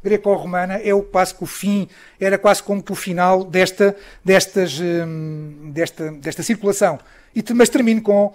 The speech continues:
aquilo que temos, eh, na nossa, este biombo também circulou do Japão até Goa, para vir depois nas carre-, na,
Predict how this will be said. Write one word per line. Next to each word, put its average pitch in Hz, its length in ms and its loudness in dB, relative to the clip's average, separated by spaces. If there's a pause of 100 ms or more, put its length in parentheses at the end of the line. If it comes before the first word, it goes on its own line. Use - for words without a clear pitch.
(140)
aquilo 202 340 -2
que 208 220 -4
temos, 202 440 -2
eh, 165 360 -8
na 175 100 -6
nossa, 185 320 -2
este 202 220 -4 (260)
biombo 208 320 4
também 208 200 2
circulou 208 580 2 (280)
do 226 120 2
Japão 214 380 6
até 190 200 2
Goa, 208 220 4
para 208 100 -2
vir 196 140 -2
depois 202 200 4
nas 185 160 -4
carre-, 185 220 -4
na, 185 160 0